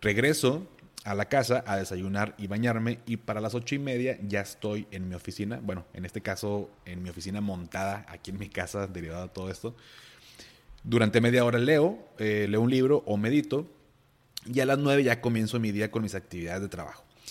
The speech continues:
Al menos esta rutina mañanera me, me ha funcionado porque me da cierta dirección de lo que haré todo el resto del día y también me dicta a qué hora, por ejemplo, debo dormir para poder cumplir con esta rutina al siguiente día.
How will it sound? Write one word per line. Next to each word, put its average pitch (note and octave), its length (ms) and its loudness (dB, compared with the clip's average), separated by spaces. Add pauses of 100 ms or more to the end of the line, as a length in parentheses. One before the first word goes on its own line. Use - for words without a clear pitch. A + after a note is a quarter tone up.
(400)
Al B2 140 2
menos D#3+ 240 2
esta E3+ 240 2
rutina C#3+ 500 0
mañanera C3 500 -2
me, B2 280 -4
me G#2+ 160 -2
ha G#2 60 -2
funcionado A2+ 600 0
porque F#2+ 320 -4
me G2+ 140 0
da G#2+ 120 0
cierta A#2 420 -2
dirección A2 440 0
de G#2+ 80 2
lo G#2+ 140 -2
que - 100 -8
haré F#2+ 160 -4
todo A2 380 -2
el A2+ 100 0
resto G2+ 500 -6
del F#2+ 260 -4
día G2 300 -2
y G2 60 -8
también G2+ 380 -2
me A#2 100 0
dicta A#2+ 480 -2
a F#2+ 180 -6
qué G2+ 120 -2
hora, G2+ 240 -2
por G#2 100 -4
ejemplo, F#2+ 320 -4
debo G2 240 0
dormir G2 360 0
para G#2+ 220 -4
poder F#2 200 -6
cumplir G2+ 680 -2
con C3+ 200 -4
esta G#2+ 220 -6
rutina G2+ 560 -6
al F2+ 180 -4
siguiente F2 540 -6
día. E3+ 220 -4